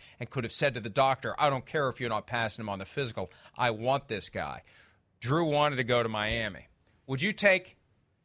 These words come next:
right now, for one year, right now, would you take Drew Brees with this team as constituted over Tua?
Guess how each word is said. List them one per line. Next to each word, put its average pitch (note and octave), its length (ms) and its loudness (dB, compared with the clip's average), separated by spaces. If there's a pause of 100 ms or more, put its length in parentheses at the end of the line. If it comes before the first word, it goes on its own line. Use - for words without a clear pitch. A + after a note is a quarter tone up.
right F#3+ 180 10
now, D#3+ 220 6 (140)
for D3+ 160 0
one A#3+ 320 8
year, B3+ 260 6 (880)
right G3+ 340 6
now, G3 340 4 (840)
would C3+ 160 -4
you F#3+ 140 -2
take F#3+ 420 2 (100)
Drew D3 240 0
Brees G3+ 400 2
with C#3+ 180 0
this F3+ 200 2
team F3+ 260 0
as D#3 160 4
constituted C#3+ 680 -4
over A#2+ 160 0
Tua? G2+ 240 -10